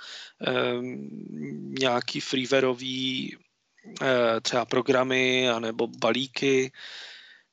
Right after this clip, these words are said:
eh, tak, eh, vesměs jako v ra-, jako příba-, v uvozovkách jako příbalový leták k tomu, co stáhnete, což vlastně hlavně budou stahovat děti, třeba hry a tak dále,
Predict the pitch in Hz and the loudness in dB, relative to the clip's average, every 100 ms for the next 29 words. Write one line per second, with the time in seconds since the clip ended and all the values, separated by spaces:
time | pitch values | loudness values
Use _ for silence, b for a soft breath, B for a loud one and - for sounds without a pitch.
0 | 180 139 127 131 131 127 - - - _ | -6 -4 0 -2 -2 -4 -8 -10 -16 _
1 | 135 117 - - 147 131 127 123 123 - | -2 -2 -4 4 6 6 2 0 0 0
2 | 143 139 - 135 - 143 127 127 - - | 0 -2 2 0 2 0 2 2 0 0
3 | - - 156 - 151 139 135 139 143 139 | -4 -2 -2 0 0 2 0 0 -2 0
4 | 147 - 143 135 - 143 - 143 131 135 | -2 -2 -2 -2 -4 -4 -4 0 2 0
5 | 135 139 131 - 123 120 - - 131 127 | -2 2 2 2 -4 -6 -10 -8 -6 -6
6 | 131 - 131 127 113 113 127 - 131 123 | -6 -6 -2 0 0 -2 -4 0 2 4
7 | 131 147 127 - 120 - 120 - 135 120 | 4 2 -2 -4 -6 -2 -2 -2 -8 -10
8 | 123 123 123 117 120 - 120 123 123 120 | -8 -6 -6 -2 -2 -2 -4 0 0 0
9 | 110 - 120 - - 117 113 123 113 113 | -4 -2 0 -2 -2 -2 2 2 2 -2
10 | - 117 104 104 113 135 | -4 -4 -2 -2 -4 -8